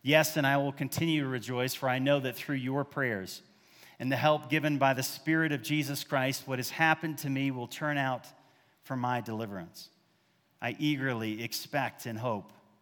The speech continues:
that I will in no way be ashamed, but will have sufficient courage so that now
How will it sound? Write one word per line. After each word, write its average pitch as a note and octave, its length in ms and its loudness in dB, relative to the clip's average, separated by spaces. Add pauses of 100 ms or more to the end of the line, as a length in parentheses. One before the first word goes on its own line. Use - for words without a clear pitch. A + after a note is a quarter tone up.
(420)
that A#2 120 -2
I C3 120 4
will C3 180 0
in B2 160 -2
no C3+ 180 0
way C3+ 200 0
be A2 180 -6
ashamed, F#2 540 -6 (680)
but B2 140 0
will C3+ 140 0
have C3+ 200 0
sufficient D#3 800 -4
courage A#2+ 420 -2
so C3+ 120 -4
that A#2 180 -4
now D3+ 640 0